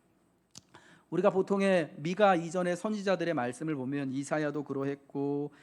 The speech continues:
아모스도, 호세아도 그러했는데, 예, 사회에 대하여서, 예, 하나님의 말씀대로 살지 못하는 것을 또 특별히, 어,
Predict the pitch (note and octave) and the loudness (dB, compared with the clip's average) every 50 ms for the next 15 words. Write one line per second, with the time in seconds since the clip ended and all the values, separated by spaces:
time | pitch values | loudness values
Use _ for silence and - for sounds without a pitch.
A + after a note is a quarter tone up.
0 | - - _ - A#2 C3 D3+ D#3+ D#3 D#3 D#3 D3+ C#3 C#3+ D3 D3 C3+ F#3 G3 - | -20 -18 _ 0 2 4 4 4 2 0 -2 -6 -4 -4 -4 -4 -2 -4 -4 -2
1 | G3+ G3 F3+ E3 D#3+ D#3 C#3 D3 C#3 C#3 C#3 C#3+ C#3 C#3 - _ - - C#3+ D#3+ | 0 0 0 0 -2 -4 -6 -4 -2 -2 -2 -2 -4 -8 -10 _ -12 -6 -4 -2
2 | E3+ D#3+ C#3+ C3+ C3+ D3 F3 F#3 D#3+ C3+ B2 A#2 B2 - _ _ - - - _ | -2 0 0 -2 0 0 0 -2 -2 -2 -4 -6 -12 -18 _ _ -20 -20 -20 _
3 | _ _ F3 D#3+ D#3+ D3+ D3 C3+ - - B3 C#4 C4+ B3+ B3 A#3+ A#3 G#3+ G#3 G3+ | _ _ 0 0 2 2 0 -2 -2 0 2 4 4 4 4 4 2 2 2 4
4 | F#3+ F#3 F3+ F3 E3 D#3+ - F3 E3+ E3+ E3+ - - - _ _ - C#3 C3+ - | 4 4 2 2 0 2 2 2 2 2 0 -8 -20 -20 _ _ -4 -4 -2 0
5 | A3 A3+ A#3+ A#3 A3 G#3 G3+ F#3+ A#2+ A2 C3 C3+ - G3 F#3+ F3+ F3 F3 E3+ - | 2 2 2 2 2 2 0 0 0 -2 -2 -2 -4 -4 -4 -2 -2 -2 -2 -2
6 | G#3+ A3 G#3+ G#3 F3 C#3+ C#3 - E3 D#3+ D#3 D3+ D3 D3 C#3+ - D#3+ D#3 D#3+ D#3+ | -4 -4 -4 -4 -4 -4 -4 -4 -4 -4 -4 -4 -4 -6 -6 -4 -2 -2 -2 -2
7 | D#3+ D#3+ - - _ _ _ - D#3 D3+ D3 - - - F3+ F3 D#3+ D#3+ D#3+ D#3+ | -2 -6 -10 -18 _ _ _ -4 -4 -4 -4 -6 -6 -2 -2 0 0 0 -2 -4
8 | D#3+ D#3 - - _ _ _ - C3 C3 C3 B2 B2 B2+ B2+ B2 A#2+ | -4 -8 -12 -20 _ _ _ -6 -6 -6 -6 -8 -10 -10 -12 -12 -14